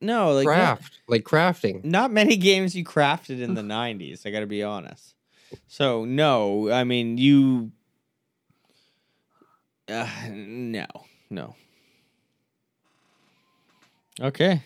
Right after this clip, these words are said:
Speaker 1: Ryan says he's out. He doesn't.
Speaker 3: Uh, no, I never said I was out. I
Speaker 1: No,
Speaker 3: just
Speaker 1: but he
Speaker 3: said
Speaker 1: says
Speaker 3: I
Speaker 1: he's not sure. I mean, I, I, I honestly didn't wanna pick something too hard. Um, I, hey, I'll give you guys a hint. The game. That's why I said you can ask other things like, is, is the game a se-, in a series?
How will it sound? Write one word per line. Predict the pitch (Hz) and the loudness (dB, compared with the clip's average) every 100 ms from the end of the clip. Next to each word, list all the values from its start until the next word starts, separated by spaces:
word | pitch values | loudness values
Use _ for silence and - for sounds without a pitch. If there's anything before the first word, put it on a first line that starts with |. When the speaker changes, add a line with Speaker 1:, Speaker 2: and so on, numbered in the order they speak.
| _ _ - | _ _ -8
Speaker 1:
Ryan | 120 131 143 147 | 2 4 6 4
says | 135 139 | 2 -2
he's | 123 120 117 | -2 -2 2
out. | 131 127 123 | 4 4 2
He | |
doesn't. | 113 156 160 | 0 -4 -2
Speaker 3:
Uh, | 156 147 | -4 -4
no, | - 180 190 | 4 4 6
I | 170 | 4
never | 175 196 | 2 0
said | - 180 | 0 -2
I | |
was | 151 | -2
out. | 147 156 151 | -2 -2 4
I | |
Speaker 1:
No, | 240 | 6
Speaker 3:
just | 226 | 8
Speaker 1:
but | 185 | 8
he | 180 | 4
Speaker 3:
said | 165 165 175 | 4 2 2
Speaker 1:
says | 156 | 2
Speaker 3:
I | |
Speaker 1:
he's | 151 | -2
not | 151 143 | 2 2
sure. | - 175 165 123 135 | 2 2 4 6 4
I | |
mean, | 143 151 | 2 2
I, | 160 196 180 | 4 4 4
I, | 185 - | 0 0
I | 190 208 | 2 4
honestly | 190 233 302 175 | 4 2 0 -2
didn't | 160 156 | -2 -2
wanna | 151 139 | -4 -2
pick | 151 - | -6 -4
something | 151 131 131 | -8 -6 -10
too | - 139 | -4 -4
hard. | 120 139 151 107 110 _ _ _ _ _ _ | 0 0 2 0 -4 _ _ _ _ _ _
Um, | - 107 101 82 80 110 - | -6 -4 -4 -6 -10 -16 -4
I, | 156 175 | 2 4
hey, | 180 185 226 185 | 4 6 6 6
I'll | 160 | 4
give | 190 254 | 2 0
you | 233 | 0
guys | 180 | 0
a | 165 | -2
hint. | 135 135 107 82 - _ _ _ - | -4 -4 -4 -6 -20 _ _ _ -4
The | 147 | -2
game. | 160 170 208 226 226 214 208 _ _ _ _ _ _ _ _ _ | 2 2 4 2 -2 -4 -10 _ _ _ _ _ _ _ _ _
That's | - 175 196 | -2 2 2
why | 208 | 2
I | 175 | 0
said | - 175 | 0 -4
you | 151 | -2
can | 156 | -2
ask | 147 143 - | 0 0 0
other | 147 151 | -2 -2
things | 131 110 - | -6 -6 -6
like, | 98 | -8
is, | 101 101 104 - - | -8 -12 -16 -20 -20
is | - 104 98 | -12 -12 -10
the | 107 | -10
game | 107 110 117 110 | -2 0 0 -4
a | |
se-, | 98 - - | -8 -10 -12
in | 127 139 143 | -6 0 0
a | 143 | 0
series? | - - 165 180 185 147 104 78 - - | -4 -6 0 2 2 0 -2 -6 -14 -20